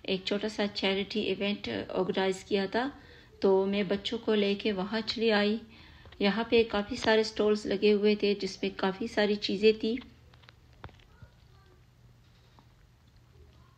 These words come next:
यहाँ पे मुख्तलिफ़ किस्म के खाने भी थे इफ्तारी के लिए और, अ,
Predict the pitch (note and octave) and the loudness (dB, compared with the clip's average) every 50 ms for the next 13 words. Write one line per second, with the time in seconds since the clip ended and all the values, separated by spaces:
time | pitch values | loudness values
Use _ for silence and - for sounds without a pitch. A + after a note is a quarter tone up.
0 | _ - - - _ _ - _ - - - - - - - - - - - - | _ -20 -20 -20 _ _ -20 _ -20 -20 -20 -20 -20 -20 -20 -20 -20 -20 -8 0
1 | - G#3+ G#3 A3 A3+ A3 - G#3+ G#3+ G#3+ G#3 - G3+ G3 - - G#3 G3+ A3 G#3+ | 2 2 4 4 2 4 4 4 4 4 2 0 -4 -4 -2 -2 0 2 0 0
2 | G#3+ - G#3+ - - G#3+ G#3 G#3 A3 G#3 G#3 - G3 G3+ G3+ G#3 A3 G#3 G#3+ G#3 | 2 -2 -2 -2 -2 -4 -2 -2 -2 -4 -2 -2 -2 0 0 0 0 0 0 0
3 | G#3 - G#3 G#3 G#3 G3+ - - - - - - G#3+ G3 G3+ G#3 - - G3+ G3 | 2 2 2 2 2 0 -2 -8 -8 -6 -4 -2 -2 -2 -4 -4 -2 0 0 2
4 | G3+ G#3 G#3 G#3 A3+ B3 B3 - - - - - - - - _ - G3+ G3 G3 | 2 0 0 0 -2 -4 -8 -12 -20 -20 -20 -20 -20 -20 -20 _ -2 0 2 2
5 | F#3+ G3 G3 F#3+ F#3+ G3 G3 F#3+ F#3+ | 2 0 0 0 -2 -2 -2 -2 -4